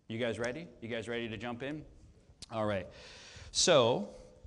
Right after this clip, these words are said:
we're gonna start. There are three times that Thomas speaks in the Gospel of John, and we're gonna look at all three of these. The last one is gonna be the conversation with Jesus that is the focus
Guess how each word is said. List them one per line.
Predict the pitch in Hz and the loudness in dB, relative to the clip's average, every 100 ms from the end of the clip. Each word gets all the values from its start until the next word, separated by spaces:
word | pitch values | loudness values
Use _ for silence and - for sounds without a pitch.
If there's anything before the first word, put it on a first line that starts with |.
| - - - - | -20 -20 -12 2
we're | 170 | 4
gonna | 254 320 302 | 4 2 2
start. | - - 131 120 123 120 | 0 2 4 6 4 0
There | 143 156 | 0 2
are | 147 147 | 2 -2
three | - - 151 190 277 294 294 | -4 -2 0 0 0 0 -2
times | 302 - 143 117 95 85 76 - - - - _ _ _ | -4 -6 -4 -4 -6 -10 -12 -10 -10 -12 -18 _ _ _
that | 139 143 | -4 -4
Thomas | 143 160 165 180 180 175 - - - | -2 -2 0 0 0 -2 -6 -10 -10
speaks | - - - 165 110 - - - - - | -8 -6 -4 -4 -4 -6 -8 -8 -8 -6
in | 131 | -4
the | 123 | 0
Gospel | 131 147 - 160 160 | 0 -2 -4 -4 -2
of | 123 | -4
John, | 104 113 98 92 92 127 170 - - - | -4 -4 -4 -6 -8 -10 -14 -18 -20 -6
and | 120 | -2
we're | 135 226 | 0 0
gonna | 269 208 | 0 0
look | 127 131 135 | 0 0 -2
at | 117 | -2
all | 127 147 165 | 2 4 4
three | 170 - 127 123 | 0 -2 -2 0
of | 117 | 0
these. | 104 98 95 107 | -2 -6 -6 -4
The | 117 | -4
last | 123 151 180 190 - | -2 -4 -4 -6 -6
one | 156 147 127 120 | -4 -2 -2 -2
is | 113 | -4
gonna | 131 117 | -4 -4
be | 107 113 | -4 -4
the | 110 | -4
conversation | 113 117 113 117 - 110 107 117 101 | -6 -6 -6 -6 -6 -6 -4 -6 -4
with | 95 - | -6 -6
Jesus | 113 107 92 92 90 | -8 -6 -8 -10 -12
that | - 95 | -12 -12
is | 98 - | -12 -14
the | 98 | -16
focus | - 110 98 98 90 - | -8 -6 -6 -8 -10 -12